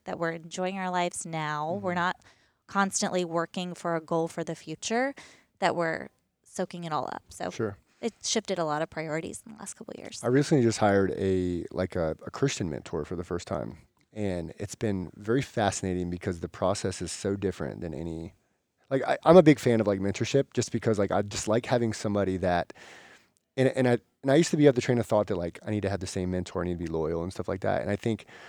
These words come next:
Speaker 2: there's a certain point where mentoring wise, you learn everything you can from that person, and then you acquire the skill set that you wanted or the character traits that you wanted from that person. You kinda move on to the new person. The reason I, why I went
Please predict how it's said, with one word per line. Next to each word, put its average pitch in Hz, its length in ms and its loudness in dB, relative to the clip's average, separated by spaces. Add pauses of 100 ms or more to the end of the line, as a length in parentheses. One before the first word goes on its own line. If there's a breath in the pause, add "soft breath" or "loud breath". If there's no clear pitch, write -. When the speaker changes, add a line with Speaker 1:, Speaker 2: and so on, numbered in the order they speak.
(120)
Speaker 2:
there's 120 140 -4
a 123 40 0
certain 139 300 2
point 120 300 0
where 104 460 2 (680)
mentoring 120 460 0
wise, 98 360 0
you 104 100 -4
learn 110 680 0 (240)
everything 110 460 -2
you 101 120 -4
can 101 340 -2
from 101 180 -4
that 95 240 -2
person, 127 480 -2 (520 soft breath)
and 107 160 -2
then 104 340 0
you 110 220 -2
acquire 113 380 6
the 104 120 0
skill 107 280 -2
set 107 220 0
that 98 160 -4
you 98 100 -4
wanted 90 380 -2 (180)
or 117 100 -2
the 104 80 -4
character 110 320 -2
traits 92 240 -2
that - 140 -10
you 95 60 -4
wanted 90 180 -4
from 95 120 -8
that 73 140 -6
person. 90 340 -2
You 90 80 -2
kinda 90 160 -6
move 85 180 -4
on 85 120 -4
to - 100 -8
the 80 100 -8
new 87 120 -4
person. 156 380 -2 (440 loud breath)
The 110 340 4 (180)
reason 135 240 2
I, 139 60 8
why 117 300 8
I 107 140 4
went 98 320 -2